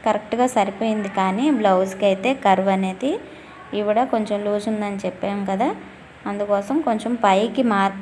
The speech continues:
చేసుకుంటున్నాను. ఈ విధంగా పైకి మార్కింగ్ అయితే నేను ఇంకొకసారి చేసుకొని ఒకసారి చెక్ చేసుకుంటాను. బ్లౌజ్కి అయితే ఈ విధంగా బ్లౌజ్ చెక్ చేసుకుంటున్నానండి.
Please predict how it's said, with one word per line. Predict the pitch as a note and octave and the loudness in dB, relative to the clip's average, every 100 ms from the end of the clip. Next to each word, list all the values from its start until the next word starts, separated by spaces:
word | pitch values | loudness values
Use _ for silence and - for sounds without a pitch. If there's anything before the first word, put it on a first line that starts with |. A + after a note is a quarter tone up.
| F#3+ | -2
చేసుకుంటున్నాను. | F3+ - F3 F3 E3+ F3 F3 B3 B3+ | -2 -4 -6 -6 -6 -6 -2 0 0
ఈ | G3 | -2
విధంగా | F3+ F3+ F3 A3 F#4+ - - - - - - - - | -2 -4 -4 -4 -6 -8 -20 -20 -20 -20 -20 -10 0
పైకి | G3 G3 G3 A3 | 2 2 0 0
మార్కింగ్ | F#3+ F#3 - F#3+ F#3 | 2 0 -2 -2 0
అయితే | F3+ G3 G3 | 0 -2 -2
నేను | F#3 G#3 D#4+ A#4 - - - - - - - G3 | -2 -2 -4 -6 -14 -20 -20 -20 -20 -20 -10 -4
ఇంకొకసారి | G#3 G3+ G3 G3+ G3+ G3+ | 2 2 2 0 0 0
చేసుకొని | G3+ F#3+ F#3+ G#3 A3+ G4+ B3 | -2 -2 -4 -4 -2 0 -2
ఒకసారి | - G#3+ G3+ C#4 A3+ | 0 2 2 0 -4
చెక్ | G3 - | -6 -4
చేసుకుంటాను. | F#3 - F3 F3 E3+ G#3+ D4 | -6 -6 -8 -8 -8 -2 -2
బ్లౌజ్కి | G3+ F3+ F3+ - F3 | 0 -2 -4 -6 -8
అయితే | E3+ G#3 D#4 A4 - - - - - - - F#3+ | -6 -2 -2 -2 -10 -20 -20 -20 -20 -20 -6 0
ఈ | G3 | 2
విధంగా | F#3 F3+ G3 A3+ | 2 2 2 4
బ్లౌజ్ | G3+ F#3 F3+ F#3+ | 4 2 0 -6
చెక్ | F#3+ G#3 | -4 -4
చేసుకుంటున్నానండి. | F#3+ G3 F#3+ F3 F#3+ F3+ F3 F3 B3 | -4 -4 -6 -4 -4 -4 -6 -6 -6